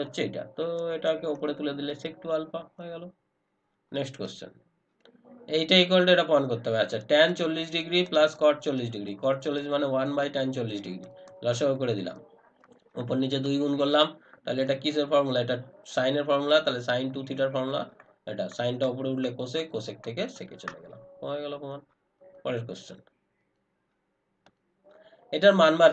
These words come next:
করতে হবে। এটা interesting question, একটু different type। তো এটাকে রেখে দিয়েছি, cos ত্রিশ ডিগ্রির মান বসিয়েছি, root three by two, two, two কেটে গেল, root three পড়ে রইল। Sin আশি degree ছিল, সেটা মানে হচ্ছে cos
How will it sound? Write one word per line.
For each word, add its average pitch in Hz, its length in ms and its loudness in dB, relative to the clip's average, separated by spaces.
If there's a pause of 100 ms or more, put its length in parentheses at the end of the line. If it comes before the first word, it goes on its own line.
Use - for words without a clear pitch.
করতে - 260 -6
হবে। 90 220 -8
এটা 147 120 0 (120)
interesting 143 420 -4 (100)
question, 147 380 -4 (960)
একটু 135 220 -8 (400)
different 147 400 2
type। 117 200 6 (1000)
তো 185 80 4 (180)
এটাকে 180 280 4 (100)
রেখে 175 240 0
দিয়েছি, 180 360 0 (260)
cos 147 260 6
ত্রিশ 131 260 -4
ডিগ্রির 131 320 -2
মান 151 120 4 (100)
বসিয়েছি, 120 460 -4 (120)
root 113 200 -10
three 127 200 -8
by 123 100 4 (100)
two, 92 200 -8
two, 127 80 -8 (100)
two 143 80 -4 (100)
কেটে 135 280 0
গেল, 139 100 0 (140)
root 117 140 -6 (100)
three 120 200 -8
পড়ে 117 220 0
রইল। 87 200 -8 (640)
Sin 147 220 4 (120)
আশি 151 220 0
degree 165 220 -4 (100)
ছিল, 165 140 -4 (160)
সেটা 151 280 2
মানে 151 200 2
হচ্ছে 156 180 -4 (100)
cos 147 180 4